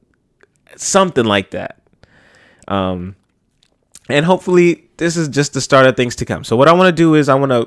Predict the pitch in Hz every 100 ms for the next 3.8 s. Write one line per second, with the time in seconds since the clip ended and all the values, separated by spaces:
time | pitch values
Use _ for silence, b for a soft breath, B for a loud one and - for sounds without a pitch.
0 | - - - 156 156 147 - 156 170 151
1 | 147 147 143 - 135 127 131 135 131 123
2 | 131 127 - - - _ b b b b
3 | 131 131 113 - 143 135 135